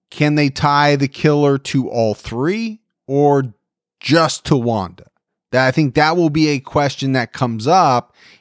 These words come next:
if down the road they get a match, or, or maybe use the genealogy route to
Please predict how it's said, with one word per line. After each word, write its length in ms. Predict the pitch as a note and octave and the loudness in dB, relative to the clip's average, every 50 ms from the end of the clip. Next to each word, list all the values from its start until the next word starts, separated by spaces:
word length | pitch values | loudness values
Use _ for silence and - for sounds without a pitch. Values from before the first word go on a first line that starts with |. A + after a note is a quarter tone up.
| _ _ _ _ | _ _ _ _
if 440 | C3+ C#3 C#3+ C#3 - - - - _ _ _ _ _ _ _ _ _ | 2 2 2 2 -2 -12 -20 -20 _ _ _ _ _ _ _ _ _
down 320 | A2+ A2+ C3+ C3+ C#3 C3+ C3 | -2 0 2 2 2 0 0
the 80 | C3 | -2
road 480 | B2 B2 C#3 D3 D#3 D3 C3+ C3 C3 B2 | -2 0 2 2 4 4 4 4 2 2
they 140 | A#2+ B2 A#2+ | 2 0 0
get 220 | A2 A#2+ B2+ A#2+ | 0 0 0 0
a 60 | A#2+ | 2
match, 580 | A#2 A#2 A#2 A2 G#2 G2+ G2 G#2 A2+ - - - | 0 0 0 0 0 -2 -2 -4 -4 -6 -6 -6
or, 320 | A2+ G#2 G2+ G2+ G2+ G2+ - _ _ _ _ _ _ _ | -6 -4 -4 -4 -6 -6 -8 _ _ _ _ _ _ _
or 440 | - A2 A2 A2 A2 A2 G#2+ G#2 D#2 | -4 0 0 2 2 2 2 0 -2
maybe 580 | C2 - A#2 A#2+ B2 A#2 A#2+ A#2 A2+ A2 A2 - | -4 -2 0 0 2 2 2 2 2 0 -2 -4
use 420 | G2 A2 A2+ A#2+ A#2+ A#2 A2 G2 G#2 | -6 -4 -2 0 0 0 -2 -6 -6
the 420 | G#2 A2+ A2+ A2 G#2+ G#2+ G#2 G2+ - _ _ _ G#2+ | -4 -2 0 0 0 0 -2 -4 -8 _ _ _ -12
genealogy 920 | G2+ G2 B2+ C3+ C3 B2+ B2 A#2+ A#2 A#2 A#2+ A#2+ A#2 A2+ G#2+ G#2 A2 G#2+ | -6 -2 0 0 2 2 2 2 2 2 2 2 2 0 -2 -2 -4 -4
route 560 | G#2 G2 G#2+ G#2+ G#2+ G#2 G#2 G#2+ G2+ - _ _ | -2 0 0 2 2 4 2 2 0 -4 _ _
to 500 | - - A#2+ A#2 A2+ A2 G#2+ G#2 G2+ | -8 -4 -2 0 0 0 0 -2 -4